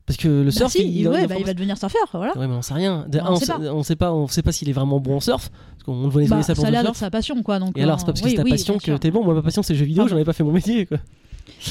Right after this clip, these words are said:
Speaker 1: Bon,
Speaker 2: Mais bon, si,
Speaker 1: euh,
Speaker 2: si on passe à l'in-, à l'intrigue,
Speaker 1: mais passons à l'intrigue, oui.
Speaker 2: euh, ben, en fait, y a pas énormément d'intrigue. Effectivement, c'est juste comment, euh, chaque membre de la famille va partir les uns
Speaker 1: Mais
Speaker 2: après
Speaker 1: c'est
Speaker 2: les
Speaker 1: plutôt
Speaker 2: autres.
Speaker 1: bien fait, ça.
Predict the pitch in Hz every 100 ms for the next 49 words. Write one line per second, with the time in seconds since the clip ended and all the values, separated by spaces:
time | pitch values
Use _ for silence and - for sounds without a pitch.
0 | - - - - 160 202 277 202 185 262
1 | 254 269 254 285 233 214 202 202 - 302
2 | 311 160 165 214 233 185 - 151 131 123
3 | 208 202 202 196 196 190 208 190 247 220
4 | 185 190 - 196 190 196 214 262 208 190
5 | - 233 - 165 226 - 180 202 208 170
6 | 208 - 202 190 180 190 196 170 165 202
7 | 170 180 165 139 165 190 277 254 294 247